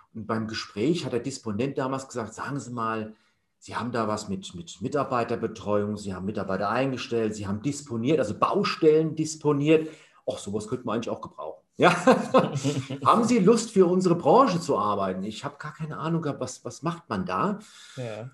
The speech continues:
Speaker 1: Und damals Assessment Center mitgemacht und, äh, Arbeitsvertrag angeboten bekommen und dann war ich fast zwanzig Jahre dort.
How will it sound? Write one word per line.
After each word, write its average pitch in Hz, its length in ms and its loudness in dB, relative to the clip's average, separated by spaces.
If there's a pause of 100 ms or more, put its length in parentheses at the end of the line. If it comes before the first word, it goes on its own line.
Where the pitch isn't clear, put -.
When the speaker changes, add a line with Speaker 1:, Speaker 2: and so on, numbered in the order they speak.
Speaker 1:
Und 127 340 2
damals 143 340 4
Assessment 220 520 0
Center 190 340 4
mitgemacht 170 640 0
und, 131 520 0
äh, 113 60 -2
Arbeitsvertrag 127 1000 2
angeboten 123 460 -4
bekommen 113 280 -2
und 104 160 -6
dann 113 180 0
war 107 180 0
ich 110 60 -6
fast - 300 -8
zwanzig 90 320 -10
Jahre 175 220 0
dort. - 340 -8